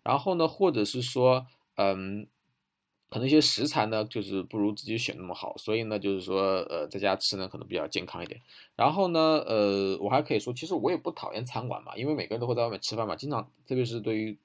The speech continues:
无论是工作还是上学，经常吃一些餐馆、外卖都很正常，OK？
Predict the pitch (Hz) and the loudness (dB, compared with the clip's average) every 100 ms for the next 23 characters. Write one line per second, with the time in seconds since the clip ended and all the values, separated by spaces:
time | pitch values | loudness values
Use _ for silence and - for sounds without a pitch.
0 | _ 107 113 110 117 120 123 110 101 117 | _ -2 -2 -4 -4 -2 0 0 0 -2
1 | 101 101 98 - 120 107 104 - 107 101 | -4 -4 -4 -4 -6 -6 -8 -6 -6 -2
2 | 104 - 117 117 101 - - 113 113 127 | -4 -4 -6 -2 -4 -4 -2 -2 0 -2
3 | 113 123 123 - 104 - - - 113 | -2 -6 -8 -10 -12 -14 -14 -12 -12